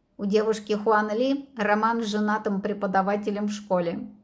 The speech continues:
Ван Цзинь, живущий со своей дочерью, её мужем и внучкой. Им нужна квартира, и они хотят, чтобы он переехал в дом престарелых. Каждого из них ждёт событие, которое полностью изменит их жизнь.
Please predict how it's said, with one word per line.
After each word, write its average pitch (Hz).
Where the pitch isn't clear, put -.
Ван 285
Цзинь, 220
живущий 214
со 202
своей 202
дочерью, 226
её 208
мужем 226
и 226
внучкой. 196
Им 320
нужна 240
квартира, 233
и -
они 240
хотят, 220
чтобы 208
он 202
переехал 202
в 202
дом 196
престарелых. 190
Каждого 254
из 247
них 269
ждёт 208
событие, 220
которое 220
полностью 220
изменит 196
их 196
жизнь. 180